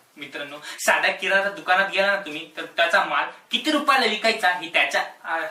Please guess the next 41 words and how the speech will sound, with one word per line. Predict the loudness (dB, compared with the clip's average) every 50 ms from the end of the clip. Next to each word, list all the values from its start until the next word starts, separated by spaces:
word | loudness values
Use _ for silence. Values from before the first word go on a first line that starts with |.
| 0 0 0
हक्कात | 0 0 0 0 2 2
असते, | 0 -2 -4 -4 -4
त्याचा | -2 0 2 2
अधिकार | 2 2 0 -2 0 2 2 2 2
असतो. | 0 -4 -8 -8 -8 -8 -10 -14 -16 _ -6
तो | -2 0
त्याच्या | 0 2 2 2
मालाचा | 4 4 4 4 4 4 2 2
भाव | 2 2 0 0
स्वतः | -2 0 2 2 2
ठरवू | 2 0 -4 -8 -8
शकतो. | -10 -10 -12 -14 -14 -18 -18 -18 -20 _ _ -12
पण | -6
माझ्या | -2 -2 -2 -2 -2 -6
शेतकरी | -8 -8 -6 -2
राजाला | 0 0 0 2 2 2
आहे | 2 2 2 2
का | 2
अधिकार? | 2 2 0 -2 -2 -2 -2 -4 -10 -12 -6
हाही | 0 2 4 4
अधिकार. | 4 2 2 0 0 0 0 0 -2 -6 -8
मी | -6
सगळ्यांना | 0 0 2 2 2 0 0 0
विचारतो, | -2 -4 -4 -6 -8 -8 -8 -12 -14 -14 -10 -4
माझ्या | -2 -2 -2 -2 -2
शेतकरी | -4 -6 -4 -4 -2 0
राजाला | 0 0 0 0 -2 0
आहे | 0 0 -2 0
का | 2 2
अधिकार | 2 2 2 0 0 0 0 0 -2 -10 -12
की | -10 -8
तो | -4 0
त्याच्या | 2 2 2 4 2 2
भावात, | 2 0 -2 0 0 4 4 2 2
त्याच्या | 2 -2 0 2 2 2 4
मालाचा | 4 4 4 4 2 0 -2 0
भाव | 0 0 0 0 -2
स्वतः | -6 -4 0 2 2 2
ठेवू | 2 0 -6 -8
शकतो | -8 -10 -10 -10 -8 -4
का? | -2 -2 -2 -2